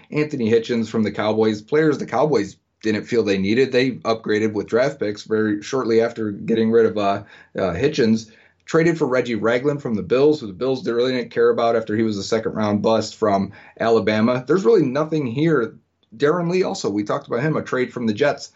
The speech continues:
They're low priority, man, for linebackers for the Chiefs. Instead, they spent a lot of free agents, uh, money and trade assets on the secondary.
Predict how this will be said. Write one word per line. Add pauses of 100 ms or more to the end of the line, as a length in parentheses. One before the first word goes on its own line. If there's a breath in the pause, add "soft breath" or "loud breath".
(300 soft breath)
They're
low
priority,
man,
for
linebackers
for
the
Chiefs. (180 loud breath)
Instead, (140 loud breath)
they
spent
a
lot
of
free
agents, (320 soft breath)
uh,
money
and
trade
assets (480 soft breath)
on
the
secondary.